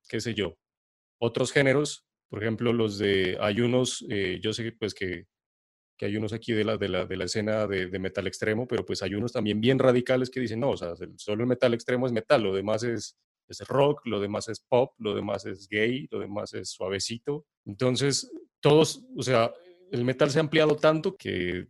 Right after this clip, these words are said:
miren nomás Escuela del Rock, la película de hace, ¿qué, cuánto es? ¿Veinte años ya? ¿Cuántos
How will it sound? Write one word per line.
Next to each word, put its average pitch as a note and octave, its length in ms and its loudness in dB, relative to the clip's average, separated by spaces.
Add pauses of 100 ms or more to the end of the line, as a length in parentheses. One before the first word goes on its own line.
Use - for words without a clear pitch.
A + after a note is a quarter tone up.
(160)
miren C#3 460 4
nomás D3 480 8
Escuela C#3 400 2
del C3+ 120 2
Rock, C3+ 360 0
la G#2 120 -2
película A#2+ 440 -2
de A#2 80 2
hace, G2 260 -2
¿qué, - 220 -12
cuánto G2 280 -6
es? F2 200 -10
¿Veinte A2 260 0
años C#3+ 220 -2
ya? C#3 140 -4
¿Cuántos C#3+ 580 4